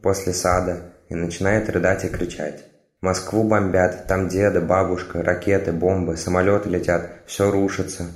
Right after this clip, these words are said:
До этого мы с ней о войне не говорили. Анастасия – мать троих детей из Москвы.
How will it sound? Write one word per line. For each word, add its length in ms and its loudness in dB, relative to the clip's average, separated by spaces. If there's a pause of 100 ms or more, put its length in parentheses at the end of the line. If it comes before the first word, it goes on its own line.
(200)
До 80 2
этого 300 4
мы 120 4
с 120 -4
ней 280 0
о 60 2
войне 300 0
не 160 0
говорили. 640 0 (540)
Анастасия – 920 2
мать 360 2 (120)
троих 280 -10
детей 480 -2 (200)
из 160 -8
Москвы. 580 -8